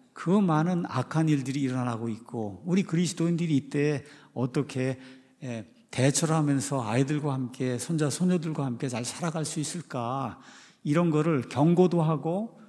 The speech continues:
또, 예, 이런 것들로 인해서 고통당하는 그런 사람들에게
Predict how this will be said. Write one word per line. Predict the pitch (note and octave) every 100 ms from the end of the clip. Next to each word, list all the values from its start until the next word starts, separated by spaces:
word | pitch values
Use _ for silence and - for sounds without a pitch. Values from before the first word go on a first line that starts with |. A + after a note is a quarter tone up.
| - _ _
또, | D#3 C#3+ A2+ - - - _ _
예, | B2 A2+
이런 | A#2+ C#3+ D#3+
것들로 | D3 D3+ C#3+
인해서 | C#3 C3 A#2+ C3+ B2+
고통당하는 | D3 D3 E3 D#3 D3+ D3+ D3+
그런 | C#3 C#3
사람들에게 | B2+ B2+ A#2+ A2+ A#2 G#2 - - _ - A2 A2+ A#2 A2